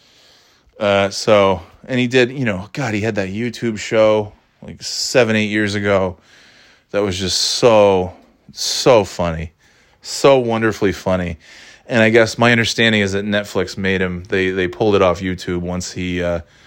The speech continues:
signed the deal with Netflix, which is really, uh, hopefully it'll come,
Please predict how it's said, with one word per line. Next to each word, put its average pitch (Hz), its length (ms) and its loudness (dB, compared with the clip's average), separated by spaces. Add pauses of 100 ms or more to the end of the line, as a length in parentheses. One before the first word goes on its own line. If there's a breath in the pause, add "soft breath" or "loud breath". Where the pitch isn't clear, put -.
(120)
signed 98 320 0
the 90 60 -2
deal 92 240 0
with 90 100 -2
Netflix, 90 640 -6
which 117 220 -6
is 104 120 -2
really, 101 520 2 (760 soft breath)
uh, - 220 -10
hopefully 160 340 4
it'll 120 220 4
come, 110 280 0